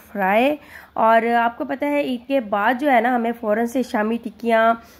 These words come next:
और कीमे वाली टिक्कियाँ और बस इस टाइप की जो है ना हमें चाहिए होते हैं, यानी जैसे कि गोला कबाब हैं या फिर, आ, सीख कबाब हैं।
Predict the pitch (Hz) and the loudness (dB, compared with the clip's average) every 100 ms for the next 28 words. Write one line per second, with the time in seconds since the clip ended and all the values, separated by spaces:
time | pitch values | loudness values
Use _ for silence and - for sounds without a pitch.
0 | _ 226 233 233 254 233 233 233 240 240 | _ 2 2 0 -4 -2 0 0 -2 -8
1 | 226 226 226 226 233 - - _ 226 233 | -14 -6 -2 -2 -4 -14 -20 _ 2 2
2 | 240 254 262 302 254 285 240 240 262 254 | 2 -4 -4 -8 -2 0 0 0 -8 -2
3 | 262 240 226 240 233 226 226 208 226 233 | 0 2 2 0 -2 -4 -4 -6 -6 -6
4 | 247 254 269 240 226 240 240 233 240 240 | -4 -4 -6 -6 -4 -2 -2 -2 -2 -4
5 | 208 226 226 226 233 220 220 254 240 226 | 0 2 4 2 0 2 2 0 0 0
6 | 226 220 214 214 226 220 226 - - - | -2 -4 -4 -4 -6 -6 -8 -14 -20 -20
7 | - 226 226 226 233 233 254 294 - 247 | -10 0 2 4 4 2 0 -4 -2 2
8 | 240 240 247 233 240 | 2 2 2 0 -2